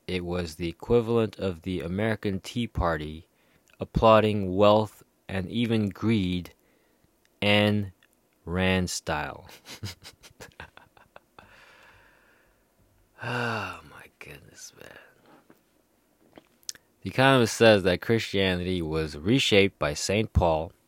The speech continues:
Check this out. Saint Paul, the Apostle Paul, was most likely gay. Just a little note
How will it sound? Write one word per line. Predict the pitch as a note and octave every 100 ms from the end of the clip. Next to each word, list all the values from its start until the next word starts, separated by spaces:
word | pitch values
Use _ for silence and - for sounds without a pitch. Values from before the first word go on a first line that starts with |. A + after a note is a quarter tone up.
| _
Check | - A2+ A#2
this | B2+ A#2+
out. | - -
Saint | - - A#2 -
Paul, | - G#2+ F2
the | D2 D2+
Apostle | - G2+ A2 A2+ A2
Paul, | - G#2 F#2 D#2+ D#2 E2 _ - -
was | D2+
most | D2 D#2 F2+ F2+ -
likely | D#2+ E2 D#2 - D#2 D#2 _ _
gay. | - C3+ - - _ _ _ _ _ _ _ _ _ _ _ _
Just | - F2 - _ -
a | F2
little | D#2+ E2+ F#2 F#2+
note | F#2 F#2 F#2 G2+ - -